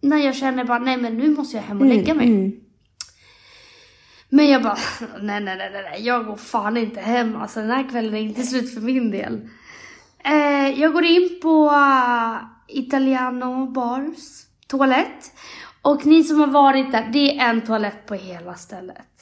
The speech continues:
Speaker 2: Japp.
Speaker 1: Det är en toalett. Hur
Speaker 2: Alltså
Speaker 1: länge var jag
Speaker 2: en
Speaker 1: där inne?
Speaker 2: toalettsits. Det är liksom bara endast en liten, liten toalett.
Speaker 1: Ja. Hur länge var jag där inne?
Speaker 2: Nej, men typ fyrtio minuter.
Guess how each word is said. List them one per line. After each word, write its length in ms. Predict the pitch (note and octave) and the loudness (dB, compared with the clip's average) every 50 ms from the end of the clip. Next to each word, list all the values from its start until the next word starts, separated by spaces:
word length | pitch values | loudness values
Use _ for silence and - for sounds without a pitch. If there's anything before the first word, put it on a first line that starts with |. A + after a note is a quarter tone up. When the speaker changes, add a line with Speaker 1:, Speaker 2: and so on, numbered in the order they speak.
| _ _ _ _ - | _ _ _ _ -6
Speaker 2:
Japp. 260 | G3+ G3+ A3 C4+ C#4 - - - | -4 -4 -4 -4 -6 -10 -6 0
Speaker 1:
Det 280 | C#4 C#4 C#4 C#4 C#4+ C#4 | 2 4 4 2 2 2
är 140 | B3+ A#3+ A3+ | 0 0 0
en 120 | G#3+ G#3+ | 0 -4
toalett. 640 | A3 - G3+ G3 F#3+ - - - _ _ - - - _ _ _ _ - - | -6 -8 -8 -8 -8 -12 -14 -20 _ _ -20 -20 -20 _ _ _ _ -20 -4
Hur 100 | - C4+ | 2 6
Speaker 2:
Alltså 200 | C4 B3+ - E4 D#4+ | 6 8 8 8 8
Speaker 1:
länge 100 | D#4+ D4+ | 8 8
var 60 | D4+ D4+ | 8 6
jag 120 | A#3+ A#3+ A#3 | 6 6 6
Speaker 2:
en 80 | A#3+ | 4
Speaker 1:
där 60 | B3 | 4
inne? 120 | C4+ C4+ B3+ | 2 2 4
Speaker 2:
toalettsits. 1040 | B3+ B3 A#3 A3+ A3 A3 - - - - - - - - G#3+ - - - - - - - - | 6 6 6 6 4 2 -2 -8 -16 -10 -8 -6 -2 -2 -4 -4 -4 -4 -4 -4 -4 -6 0
Det 140 | A#3 A#3+ | 4 6
är 100 | A#3+ A#3+ | 6 6
liksom 240 | A3 G#3+ A3 A#3 G3 | 6 4 0 2 4
bara 280 | G3 G3+ G3 G3 - - - - - | 4 4 6 4 2 0 -4 -2 0
endast 480 | A#3+ A3 G3+ G3 F#3 F#3 F3+ - - - - _ _ - | 2 2 2 2 0 -2 -4 -6 -10 -14 -20 _ _ 2
en 280 | C4 B3 A3 G#3+ A3 | 2 4 4 4 2
liten, 360 | G#3+ G3+ G#3 G#3+ - G3 F#3 | 2 0 0 -2 -2 -2 -2
liten 360 | F#3 F3 F#3 - - - G3+ - _ _ _ _ _ - - | -2 -4 -6 -8 -12 -12 -12 -16 _ _ _ _ _ -18 -16
toalett. 500 | B3+ - - - _ _ - - - _ _ | -16 -16 -18 -20 _ _ -18 -18 -18 _ _
Speaker 1:
Ja. 420 | - A#3+ G#3+ G#3+ A3+ - - - _ _ - - - - _ _ - | -2 -2 0 -2 -4 -8 -14 -20 _ _ -20 -20 -20 -20 _ _ -6
Hur 100 | D4 D4+ | -2 0
länge 260 | D4+ D4+ C#4+ C#4 C4 | 2 2 2 2 2
var 100 | B3+ B3 | 2 0
jag 140 | A#3+ A#3 A3+ | 0 0 0
där 80 | A3+ | -2
inne? 220 | A3 G#3+ G#3+ A3 B3+ D4 D4+ | -4 -4 -6 -8 -8 -4 0
Speaker 2:
Nej, 120 | C4+ C#4+ | 2 2
men 120 | C4+ B3+ - | 2 2 0
typ 100 | G#3+ - | -2 -6
fyrtio 220 | - A3 G#3+ - - | -8 -8 -8 -6 -6
minuter. 420 | G3 F#3+ - - - - - - | -6 -8 -8 -10 -16 -20 -20 -20